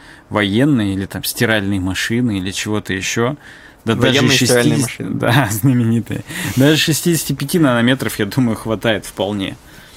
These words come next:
Speaker 1: То есть это
Speaker 2: Ну
Speaker 1: речь о
Speaker 2: да.
Speaker 1: каких-то, ну, невероятных вычислительных мощностях. Вы попробуйте еще, ну, то есть, давай так, если даже через шесть лет они это реально сделают, вся
Speaker 2: Мгм.
Speaker 1: индустрия за эти шесть лет тоже вряд ли успеет подтянуться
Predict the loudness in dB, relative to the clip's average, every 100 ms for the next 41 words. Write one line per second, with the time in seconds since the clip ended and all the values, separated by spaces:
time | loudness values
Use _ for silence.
0 | -20 -16 -2 0 0 -2 2 2 2 2
1 | 2 0 -2 -6 -2 0 2 4 2 0
2 | -6 0 2 2 4 2 2 -2 -6 -4
3 | -2 -2 -4 -6 -6 -6 -4 -6 -4 0
4 | -2 -2 -20 -20 -20 -20 -10 -2 0 2
5 | 2 2 2 2 0 0 2 2 2 0
6 | 0 0 2 0 -2 -12 -2 2 2 2
7 | 0 0 -2 0 0 0 2 0 2 0
8 | 2 2 2 4 2 2 2 4 2 0
9 | 2 2 2 0 -6 -20 -20 -20 -6 0
10 | 2 4 2 0 0 2 2 0 0 -2
11 | -2 0 0 0 0 0 0 0 -2 -4
12 | -6 0 -2 -2 -12 -6 -2 -2 -2 -8